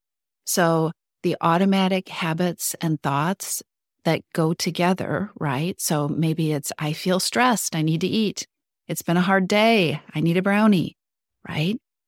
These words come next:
"I, I haven't had anything for me all day. It's time for my ice cream and my Netflix."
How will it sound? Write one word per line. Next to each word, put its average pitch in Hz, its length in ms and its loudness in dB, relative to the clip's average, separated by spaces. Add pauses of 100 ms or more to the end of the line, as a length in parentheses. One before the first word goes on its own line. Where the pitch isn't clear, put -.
(220)
"I, 160 220 0
I 151 80 -2
haven't 185 180 4
had 185 160 4
anything 190 320 2
for 196 160 0
me 214 380 6
all 175 200 2
day. 196 380 4
It's - 260 -4
time 165 220 2
for 185 100 -2
my 170 400 2
ice 180 220 0
cream 175 320 2
and 165 160 0
my 165 140 2
Netflix." - 580 -4